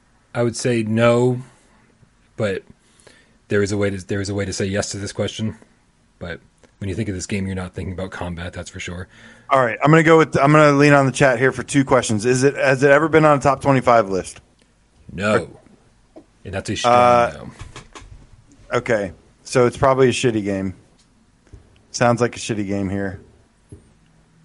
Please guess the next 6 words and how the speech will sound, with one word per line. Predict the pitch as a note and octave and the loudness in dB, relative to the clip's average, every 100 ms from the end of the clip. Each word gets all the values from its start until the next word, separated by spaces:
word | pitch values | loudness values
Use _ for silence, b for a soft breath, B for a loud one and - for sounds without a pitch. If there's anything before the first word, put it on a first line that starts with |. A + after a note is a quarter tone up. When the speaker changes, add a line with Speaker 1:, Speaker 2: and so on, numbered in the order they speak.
| _ _ _ _ _ _ _ _ _ _ _ _ _ - | _ _ _ _ _ _ _ _ _ _ _ _ _ 2
Speaker 2:
Is | D#3 D3+ | 2 6
it | F3 E3+ _ _ - | 4 2 _ _ -2
a | C#3+ | -2
fighting | - D#3+ D#3+ C#3 A#2 | 2 4 4 4 2
game? | G#2+ F#2+ F2+ _ _ _ _ _ | 0 -4 -8 _ _ _ _ _
Speaker 1:
No. | - E2 D2+ | -14 -12 -12